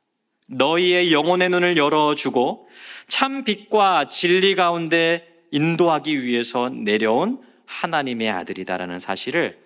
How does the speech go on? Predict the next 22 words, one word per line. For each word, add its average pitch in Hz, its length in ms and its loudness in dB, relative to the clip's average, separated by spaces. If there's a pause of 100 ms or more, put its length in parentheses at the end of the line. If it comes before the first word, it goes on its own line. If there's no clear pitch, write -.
(440)
보여주시기 104 840 -6
위함이라는 82 560 -8
것입니다. 78 640 -16 (920)
영혼의 170 380 2
눈이 165 200 2
감겨있는 139 920 -2
맹인인 120 760 -2 (800)
영적인 170 560 -2
우리를, 165 720 2
우리의 170 640 2
이 165 80 2
영적인 160 440 0
눈을 135 400 -2
뜨게 175 240 0
하시고 139 720 -2 (340)
하나님의 233 720 0
아들로 143 540 2
믿는 120 380 -2
그 - 120 -4
믿음을 131 580 0
주시기 135 480 -4
위해서 110 500 -4